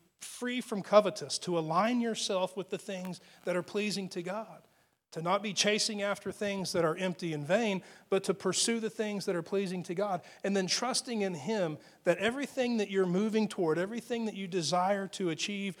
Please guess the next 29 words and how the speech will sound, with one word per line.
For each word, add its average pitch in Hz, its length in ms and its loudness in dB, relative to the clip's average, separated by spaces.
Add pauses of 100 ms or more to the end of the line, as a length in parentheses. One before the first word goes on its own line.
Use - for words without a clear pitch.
(200)
or 151 160 2
everything 208 540 2
that 180 120 0
is 180 200 2
your 156 140 2
finish 240 420 -2
line, 151 200 -4
so 156 200 -8
to 151 80 -10
speak, 151 380 -8 (300)
God 220 280 -8
desires 165 680 -6
to - 140 -12
bring 175 280 -6
to 196 140 -6
existence. 190 720 -10 (560)
Delighting 220 560 -2
yourself 226 520 0
in 214 80 -4
the 202 60 -2
Lord 139 440 -4 (260)
leads 185 260 -4
to 180 160 0 (300)
getting 220 340 -2
the 190 100 -2
desires 175 640 -2
of 151 180 -6
your 151 160 -4
heart, 135 300 -4